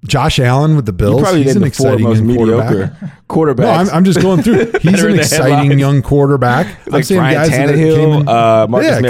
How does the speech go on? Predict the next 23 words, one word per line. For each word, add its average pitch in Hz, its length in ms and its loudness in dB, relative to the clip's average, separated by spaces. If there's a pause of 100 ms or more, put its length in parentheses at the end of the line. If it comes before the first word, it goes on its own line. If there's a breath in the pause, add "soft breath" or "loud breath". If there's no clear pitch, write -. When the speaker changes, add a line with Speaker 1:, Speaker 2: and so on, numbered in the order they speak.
(200)
Speaker 1:
that 165 60 -2
Speaker 2:
Mariota. 151 140 0
Speaker 1:
came 180 120 2
in 175 100 2
the 160 80 2
N 160 100 0
F 156 140 -4
L 175 120 0
in 185 80 0
last 156 200 0
Speaker 2:
That's - 80 -8
Speaker 1:
year's 180 160 2
Speaker 2:
fun. 151 160 -2
Jameis 131 100 -2
Speaker 1:
Deshaun 156 300 0
Speaker 2:
Winston 143 80 0
Speaker 1:
Watson, 117 340 0
Speaker 2:
was 254 140 0
exciting 285 480 -4
last 294 160 -2
Speaker 1:
Kyler 170 440 0
Speaker 2:
week. 139 80 2
Speaker 1:
Murray. 156 580 0